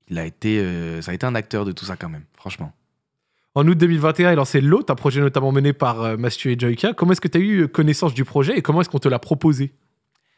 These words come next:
Speaker 1: Et bah, tout ça, c'est relié avec la musique. <laughs> Parce que moi, je fais du son, voilà, bref. Et donc, je parle, euh, avec, euh, Mastu. De temps en temps, on se parle, tu vois, sur Twitter, comme ça, par-ci, par-là.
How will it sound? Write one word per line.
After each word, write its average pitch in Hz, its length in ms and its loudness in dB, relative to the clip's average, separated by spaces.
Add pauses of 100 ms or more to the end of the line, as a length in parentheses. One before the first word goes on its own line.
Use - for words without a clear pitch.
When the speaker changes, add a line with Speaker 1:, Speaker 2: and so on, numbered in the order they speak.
(800)
Speaker 1:
Et 117 100 0
bah, 110 140 -2
tout 175 160 -4
ça, 214 140 0
c'est 147 120 0
relié 127 240 2
avec 139 280 -4
la 175 100 2
musique. 160 520 0 (120)
<laughs> - 420 -8
Parce 147 160 -2
que 220 360 0 (500)
moi, 143 300 2
je 135 340 0
fais 120 160 0
du 98 140 -6
son, 135 180 -4
voilà, 123 260 0
bref. 123 300 -6 (400)
Et 123 80 -2
donc, 117 160 -4
je - 60 -8
parle, 117 220 -2
euh, 92 260 -4
avec, 85 240 -8
euh, 82 160 -8
Mastu. 80 300 -6 (2000)
De 123 80 -2
temps 101 180 -4
en 95 60 -6
temps, 139 280 0
on 95 140 -8
se - 100 -16
parle, 87 180 -6
tu - 60 -14
vois, 110 120 -2
sur - 100 -12
Twitter, 104 360 -8
comme - 100 -20
ça, 107 120 -14
par-ci, - 180 -14
par-là. 120 300 -6